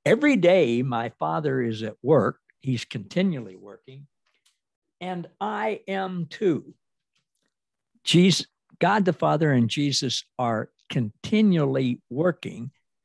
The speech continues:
They are continually working all things for the good for us. So who,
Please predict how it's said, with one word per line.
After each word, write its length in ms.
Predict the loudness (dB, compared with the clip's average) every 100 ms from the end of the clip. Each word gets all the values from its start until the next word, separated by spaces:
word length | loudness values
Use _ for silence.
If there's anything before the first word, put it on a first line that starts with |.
| _ _ _
They 160 | -2 2
are 160 | 2 0
continually 960 | -2 -4 -2 -2 0 0 -2 -2 -2
working 680 | -2 -2 -2 -4 -6 -6 -6 _ _ -6
all 400 | -4 -4 -6 -6
things 520 | -8 -6 -6 -8 -12 _ _
for 320 | -6 -4 -4
the 200 | -4 -8
good 520 | -4 0 2 0 -4 -12 _
for 260 | -2 2 2
us. 420 | 2 -2 -6 -8 _ _ _ _ _ _ _ _
So 440 | -2 0 0 -2 _ _ _ _
who, 260 | 0 2